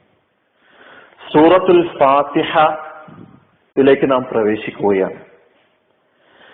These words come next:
ഇസ്തിആദത്ത് എന്താണ്, ബസ്മല എന്നാണ്, എന്താണ്, ഈ രണ്ട് പദങ്ങളും നാം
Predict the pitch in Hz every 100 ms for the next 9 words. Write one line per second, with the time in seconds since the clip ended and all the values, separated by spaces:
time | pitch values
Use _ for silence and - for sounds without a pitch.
0 | _ 120 - 143 151 160 165 165 165 147
1 | 147 147 147 151 107 123 - 139 151 156
2 | 147 135 131 131 131 135 127 131 135 123
3 | 123 - 131 131 127 139 139 117 120 123
4 | 127 120 113